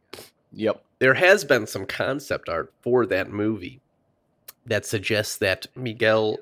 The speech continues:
Speaker 2: O'Hara will have a possible suit upgrade. So.
Speaker 1: Oh, to the, to the white one, the white and black
Speaker 2: Yeah.
Speaker 1: one?
Speaker 2: Yeah.
Speaker 1: That'll, that'll be cool. I like that suit. I don't like it as much as the blue and red suit, but I, but it's, it's a decent, uh, modernization.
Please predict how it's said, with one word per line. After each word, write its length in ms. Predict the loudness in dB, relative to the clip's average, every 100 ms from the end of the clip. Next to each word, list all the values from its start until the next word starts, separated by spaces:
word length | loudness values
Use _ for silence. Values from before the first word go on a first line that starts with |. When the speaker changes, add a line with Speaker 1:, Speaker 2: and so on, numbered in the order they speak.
| -8
Speaker 2:
O'Hara 680 | -12 -10 -6 -2 2 2 0 -8 _ _ _ _ _ _
will 140 | -2 0
have 340 | 2 2 2
a 260 | 2 2 0
possible 480 | -2 -4 -4 -6 -6
suit 280 | -6 -8 -2
upgrade. 500 | -2 -2 -2 -2 -6 -20 _ _ _ _ _ _ -20 -18 -20 -20 -20
So. 340 | -4 0 0 -2 -10 _ _ 2
Speaker 1:
Oh, 200 | 4 6
to 160 | 4 2
the, 200 | 4 2 -2
to 120 | 2
the 320 | 4 6 4
white 340 | 4 4 4 4
one, 200 | 2 2
the 80 |
white 220 | 4 2 2
and 100 | 2
black 220 | 2 4
Speaker 2:
Yeah. 80 | 4
Speaker 1:
one? 340 | 4 0 -4 -10 _ _ _ -14
Speaker 2:
Yeah. 200 | -8 0
Speaker 1:
That'll, 320 | 4 4 2 0
that'll 220 | 2 2
be 100 | 0
cool. 340 | -2 2 2 4
I 100 | 4
like 220 | 4 2
that 140 | 0 -2
suit. 280 | -2 0 2
I 120 | 4
don't 300 | 6 6 6
like 240 | 4 4
it 80 | 2
as 140 | 2
much 260 | 4 2 2
as 120 | -2
the 80 | -2
blue 260 | 2 2 2
and 100 | 4
red 240 | 2 2
suit, 320 | -4 -8 -2
but 140 | 2 2
I, 160 | 2
but 180 | 0 0
it's, 300 | 2 -2 -4
it's 240 | -4 -4
a 60 | -6
decent, 520 | -4 -4 -4 -6 -2
uh, 200 | 2 2
modernization. 1080 | 2 0 -2 -2 -6 -6 -8 -10 -12 -14